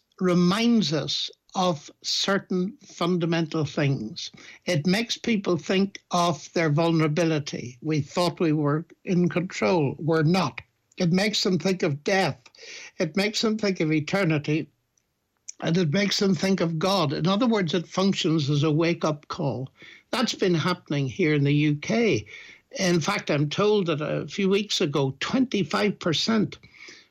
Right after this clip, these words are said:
of the U K population listened to all or part of a church service, a virtual church service during the week. Why is that? People are beginning to think of God. So here's where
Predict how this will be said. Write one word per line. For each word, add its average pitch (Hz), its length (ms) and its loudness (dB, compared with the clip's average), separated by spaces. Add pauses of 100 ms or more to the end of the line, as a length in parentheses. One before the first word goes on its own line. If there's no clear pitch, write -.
(120)
of 151 240 0
the 165 120 0
U 196 160 2
K 202 200 0
population 175 880 0
listened 160 400 0
to 160 180 2
all 165 200 2
or 143 80 0
part 160 320 -2
of 151 80 -2
a 139 80 0
church 147 360 -2
service, 143 600 0
a - 40 0
virtual 147 520 0
church 151 420 -2
service 135 380 0
during 139 420 2
the 135 100 2
week. 151 300 0
Why 214 140 2
is 277 160 0
that? 254 320 0 (580)
People 196 400 2
are 175 100 2
beginning 165 680 0
to 143 120 -6
think 143 340 0
of 127 160 -4
God. 139 440 -2 (360)
So 196 360 0 (500)
here's 247 540 -2
where 202 400 0